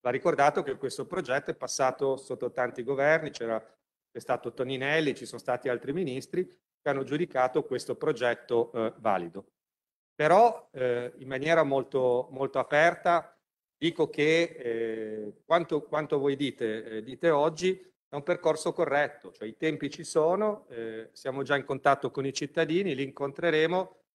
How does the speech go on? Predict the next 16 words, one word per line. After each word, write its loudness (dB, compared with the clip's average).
e -6
decideremo -2
insieme -2
cosa 0
preferiscono -6
fare. -10
Se -6
ci -12
sarà 4
da -4
ottimizzare -4
il -2
progetto -4
e -14
da -8
ridurlo -6